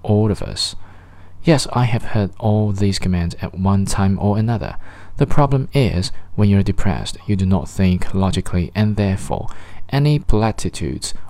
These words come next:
or logical statements will feel ignorant, unkind, or unhelpful, and will usually make you feel frustrated, weird, selfish, or guilty, which results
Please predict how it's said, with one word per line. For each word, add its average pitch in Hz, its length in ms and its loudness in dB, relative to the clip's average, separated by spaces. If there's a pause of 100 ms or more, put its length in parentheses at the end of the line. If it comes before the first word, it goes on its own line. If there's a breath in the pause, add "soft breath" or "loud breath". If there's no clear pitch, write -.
or - 220 2
logical 117 540 2
statements 92 560 0
will 110 240 2
feel 104 380 0
ignorant, 85 580 -2 (340 loud breath)
unkind, 95 520 4 (120)
or 98 300 2
unhelpful, 107 680 0
and 110 280 -2
will 123 180 4
usually 120 540 0
make 101 260 0
you 92 80 2
feel 95 300 0
frustrated, - 680 -6 (320 loud breath)
weird, 92 460 0 (240 loud breath)
selfish, 90 580 -2
or 113 140 2
guilty, - 480 -2 (400 loud breath)
which 156 260 0
results 113 520 0